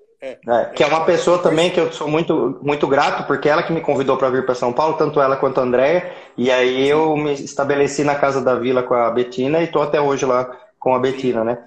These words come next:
Speaker 2: E só complementando, a Ana Cris fez uma pesquisa esses tempos e ela, ela conseguiu listar quarenta médicos obstetras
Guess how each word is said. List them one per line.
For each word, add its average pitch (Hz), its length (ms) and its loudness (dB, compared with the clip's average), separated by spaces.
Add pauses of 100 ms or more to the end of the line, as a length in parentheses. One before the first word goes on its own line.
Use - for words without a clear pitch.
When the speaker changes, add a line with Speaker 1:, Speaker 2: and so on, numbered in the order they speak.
(120)
Speaker 2:
E 127 480 0
só 156 200 -2
complementando, 156 680 0
a 143 200 2
Ana 147 140 -2
Cris 165 240 -2
fez 190 160 2
uma 185 140 0
pesquisa 147 400 -4
esses 120 220 -12
tempos 147 280 -2
e 170 40 2
ela, 175 220 2
ela 151 340 2
conseguiu 156 360 -2
listar 160 400 -2
quarenta 175 480 0
médicos 131 560 -2
obstetras 123 480 -2